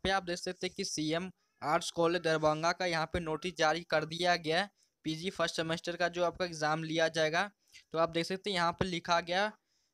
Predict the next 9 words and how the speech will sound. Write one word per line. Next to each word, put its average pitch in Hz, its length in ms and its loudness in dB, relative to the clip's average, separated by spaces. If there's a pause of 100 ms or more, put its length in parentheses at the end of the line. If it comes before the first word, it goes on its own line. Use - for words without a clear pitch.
(140)
प्रथम 175 500 2
आंतरिक 170 520 -4
परीक्षा 160 520 2
दिनांक 156 380 0 (120)
पाँच 165 380 2 (100)
अप्रैल 160 520 2
से 170 300 0
नौ 165 260 0 (100)
अप्रैल 151 360 0